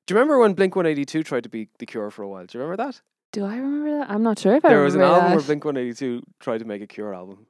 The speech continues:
Speaker 2: Oh,
Speaker 1: Not very
Speaker 2: God.
Speaker 1: good.
Speaker 2: Ooh.
Speaker 1: Uh, it always reminds me of that. But that's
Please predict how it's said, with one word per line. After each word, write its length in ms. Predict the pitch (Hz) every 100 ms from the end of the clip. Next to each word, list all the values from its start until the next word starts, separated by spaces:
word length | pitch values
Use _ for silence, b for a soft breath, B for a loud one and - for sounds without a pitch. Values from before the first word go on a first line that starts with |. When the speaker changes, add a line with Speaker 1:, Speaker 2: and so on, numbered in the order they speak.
| -
Speaker 2:
Oh, 80 | 202
Speaker 1:
Not 80 | 196
very 280 | 180 175 175
Speaker 2:
God. 120 | -
Speaker 1:
good. 280 | - 92 - -
Speaker 2:
Ooh. 120 | 180
Speaker 1:
Uh, 260 | 151 143 135
it 60 | 156
always 200 | 156 156
reminds 240 | 147 139 131
me 40 |
of 40 | 123
that. 140 | 110
But 120 | 170
that's 180 | 226 262